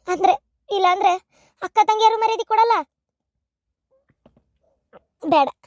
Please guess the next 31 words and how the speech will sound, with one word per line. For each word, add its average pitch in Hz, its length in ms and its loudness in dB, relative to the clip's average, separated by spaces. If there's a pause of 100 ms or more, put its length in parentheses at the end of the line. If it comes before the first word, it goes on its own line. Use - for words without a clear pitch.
(320)
ಹೋಗ್ಲಿ 269 260 -6
ಮಾತ್ಯಾಕ. 277 380 -8 (760)
ನನ್ 320 100 0
ಹಂಗಂತ 294 340 -2
ಅತ್ತಿಗೆಮ್ಮ 339 380 -4
ಮರ್ಯಾದೆ 311 320 -4
ಕೊಡ್ಲಿಲ್ಲ 339 440 0
ಅಂತ 427 180 -2
ನಾ 359 60 -6
ಹೇಳಂಗಿಲ್ಲ 285 380 -4
ನಾ. 262 120 -12
ಪಾಪ 254 300 -10 (380)
ಸುಳ್ಳು 294 200 4
ಅನ್ಬಾರ್ದು, 277 340 -4
ಭಾಳ 320 340 -2
ಪ್ರೀತಿಯಿಂದ 370 440 -10
ನೋಡ್ಕೊಂಡಾರ, 320 480 -2
ಚಲೋ 320 240 -2
ನೋಡ್ಕೊಂಡಾರ. 277 440 -4
ನನ್ 294 160 -4
ಬಾಣೆತನನೇ 339 520 -2
ಅವ್ರು 294 180 0
ಮಾಡ್ಯಾರ. 262 220 -6 (360)
ಅವ್ರಿಗೆ 269 200 6
ಯಾಕನ್ಲಿ, 277 420 2
ಇನ್ನೂ 247 180 -2
ಅವ್ರ 269 200 2
ಬಾಣೆತನನೇ 302 480 -2
ನಾನ್ 302 160 -2
ನೆಟ್ಟಗ್ 285 260 -4
ಮಾಡಿಲ್ಲ. 262 260 -2